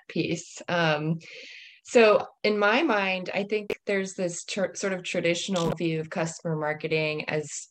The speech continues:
being solely there to build out case studies and,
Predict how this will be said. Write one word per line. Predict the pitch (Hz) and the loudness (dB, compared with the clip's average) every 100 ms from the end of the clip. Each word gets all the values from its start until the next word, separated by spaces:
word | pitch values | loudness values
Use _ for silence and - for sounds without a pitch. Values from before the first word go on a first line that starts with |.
| _ 165 | _ -6
being | 170 165 160 156 156 156 - - | 0 2 2 0 -2 -6 -10 -12
solely | - 180 175 175 175 165 | -4 0 2 2 0 0
there | 156 151 151 151 147 | 0 -2 -4 -6 -8
to | - 151 143 143 143 135 - | -8 -6 -6 -6 -6 -8 -2
build | 165 160 | 0 2
out | 147 147 - | 0 -2 -6
case | - 165 165 | -4 -4 -4
studies | - 160 143 143 139 143 139 | -2 -2 0 -2 -4 -4 -6
and, | 139 135 | -4 -2